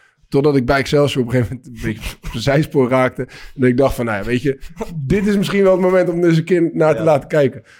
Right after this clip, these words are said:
Speaker 1: Dus dat heb ik toen gedaan, eh, een foto gemaakt en weet ik het wel. Ja, toen zei die gast, ja, ja, ja, er zitten drie, zeg maar, eh, mogelijke problemen. Maar ik zie ook gewoon, eh,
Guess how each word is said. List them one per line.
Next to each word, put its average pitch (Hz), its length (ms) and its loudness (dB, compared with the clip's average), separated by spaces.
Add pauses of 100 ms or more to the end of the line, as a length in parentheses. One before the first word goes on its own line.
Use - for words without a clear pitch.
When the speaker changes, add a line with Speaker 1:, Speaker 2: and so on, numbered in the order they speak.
(160)
Speaker 1:
Dus 135 140 0
dat 165 100 4
heb 165 100 4
ik 156 60 -4
toen 156 160 2
gedaan, 147 360 2
eh, 135 260 2
een 135 80 -6
foto 139 340 2
gemaakt 127 400 0
en 127 60 -6
weet 131 120 2
ik 147 100 2
het 113 100 -10
wel. 117 160 -4
Ja, 117 140 0
toen 117 120 -10
zei 123 140 -2
die 117 100 -6
gast, 120 220 -4
ja, 113 200 -2
ja, 110 200 -10
ja, 117 160 -8 (100)
er 120 80 -10
zitten 117 300 -8
drie, 120 240 2
zeg 113 120 -2
maar, 113 180 -2 (340)
eh, 131 340 -6
mogelijke 120 480 0
problemen. 127 600 0 (1000)
Maar 123 200 2
ik 131 120 -8
zie 139 180 2
ook 156 400 -2
gewoon, 120 480 -6
eh, 117 320 -10